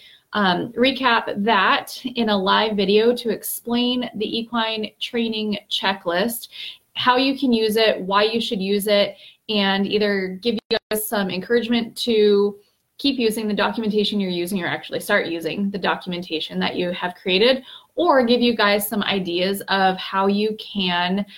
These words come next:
put into play an equine training checklist. So I will link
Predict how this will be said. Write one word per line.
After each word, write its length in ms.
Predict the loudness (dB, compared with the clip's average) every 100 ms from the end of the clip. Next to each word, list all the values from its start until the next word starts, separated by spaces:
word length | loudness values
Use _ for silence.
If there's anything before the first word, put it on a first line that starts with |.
| -20 _ 0
put 180 | 2 4
into 380 | 2 0 0
play 520 | -4 0 2 2 2 2
an 140 | 0
equine 560 | 0 -4 -4 -4 -2 -6
training 540 | -6 -4 -4 -4 -6 -10
checklist. 680 | -4 -4 -4 -8 -10 -14 -16 _ -18 -16
So 720 | -10 0 4 8 8 6 2 _ _ 2
I 80 |
will 220 | 6 6 4
link 280 | -2 -4